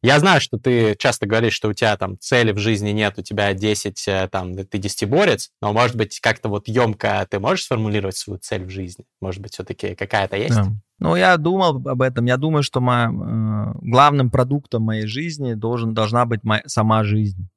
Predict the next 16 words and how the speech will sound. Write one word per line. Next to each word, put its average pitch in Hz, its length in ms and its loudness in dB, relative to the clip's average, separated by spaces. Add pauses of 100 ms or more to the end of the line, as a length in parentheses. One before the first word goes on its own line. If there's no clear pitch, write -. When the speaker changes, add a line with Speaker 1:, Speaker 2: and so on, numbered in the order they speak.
Speaker 2:
Да, 113 160 2
соответственно, 110 340 0
моя 113 180 4
жизнь. 156 480 0 (320)
Я 123 100 2
хочу, 143 220 0
чтобы 147 220 0
моя 135 220 2
жизнь 156 480 0
такая, 131 520 2 (260)
вот 120 260 -4
как - 280 -4 (600)
ц-, 110 300 -6
целостная 139 500 0
жизнь 160 500 -6
вдохновила 127 920 -2